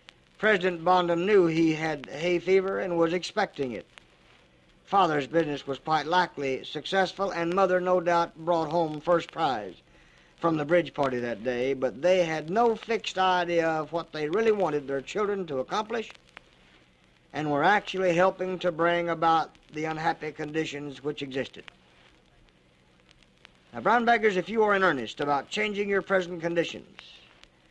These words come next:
enlarging your place, buying a new home,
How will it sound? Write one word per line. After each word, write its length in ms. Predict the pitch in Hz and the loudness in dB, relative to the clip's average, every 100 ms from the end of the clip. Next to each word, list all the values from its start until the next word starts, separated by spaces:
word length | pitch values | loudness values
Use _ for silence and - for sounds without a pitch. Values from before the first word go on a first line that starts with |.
| _ _ _ - | _ _ _ -10
enlarging 600 | 139 147 190 180 160 151 | -2 2 4 2 -2 -4
your 100 | 131 | -6
place, 360 | 131 123 95 - - - _ _ _ _ | -6 -6 -8 -14 -20 -20 _ _ _ _
buying 340 | - 175 190 185 | 2 4 4 2
a 40 | |
new 260 | 180 180 160 | 2 0 0
home, 400 | 165 151 127 | -2 -4 -4